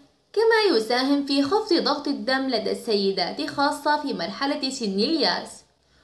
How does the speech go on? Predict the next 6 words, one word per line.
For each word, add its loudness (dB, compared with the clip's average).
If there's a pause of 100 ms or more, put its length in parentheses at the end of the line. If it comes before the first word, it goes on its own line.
ويمنع 4
وصول 0
المواد 2
الضارة 2
إلى -2
المخ، -2